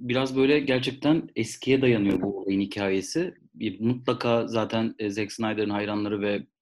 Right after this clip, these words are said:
e, bu çizgi roman uyarlamalarını sevenler biliyordur ama ben bilmeyenler varsa diye de, e, biraz bunun aslında, e, olayın geçmişini anlatmak istiyorum. E, dediğim gibi bilenler varsa ve sıkılacaklarsa da isterlerse biraz ileri sarabilirler.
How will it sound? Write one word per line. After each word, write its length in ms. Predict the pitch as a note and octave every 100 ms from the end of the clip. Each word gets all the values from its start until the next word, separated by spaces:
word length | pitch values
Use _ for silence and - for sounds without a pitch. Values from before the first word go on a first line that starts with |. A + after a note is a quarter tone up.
| - - - -
e, 360 | G2+ G2 F#2+
bu 140 | F#2 G2
çizgi 280 | G2 G2 A2+
roman 180 | G#2+
uyarlamalarını 580 | G#2 G#2 G2+ G2+ G2+ G2+
sevenler 480 | G#2 G#2 G2+ G#2 F#2+
biliyordur 280 | A2 A2 G#2
ama 200 | A2 F#2
ben 160 | G2
bilmeyenler 520 | A2+ A#2 A#2 A2+ A#2 A2+
varsa 480 | A2+ A#2 - G#2
diye 240 | G#2 A#2+ G2+
de, 200 | B2+ E3 _ _ - - _
e, 120 | G#2+ A2
biraz 300 | A#2+ A2+ A2
bunun 320 | A#2 C#3 B2+
aslında, 640 | A2+ - A2 A2 B2+ C#3+
e, 180 | G#2+ A2 -
olayın 280 | A2+ A#2
geçmişini 440 | A#2 A2+ A2+ - C#3+
anlatmak 420 | B2+ B2 C3 B2+
istiyorum. 480 | - - G2+ E3 G3+ _ _
E, 100 | A2 G#2+ G2+ G2+ G#2 _ _ _ _ _ _ -
dediğim 260 | B2 B2 A#2
gibi 100 | G#2
bilenler 340 | A#2+ A#2+ A#2+
varsa 280 | B2 A#2 A2
ve 60 | G#2
sıkılacaklarsa 800 | A2+ - A2 A#2 A2+ G2+ F#2+ G#2+
da 40 |
isterlerse 500 | G#2+ A2 G2 F#2+ A#2+
biraz 180 | A2 G#2+
ileri 200 | G2+ C3
sarabilirler. 720 | C3 A#2+ A2+ A2+ G2 C3 -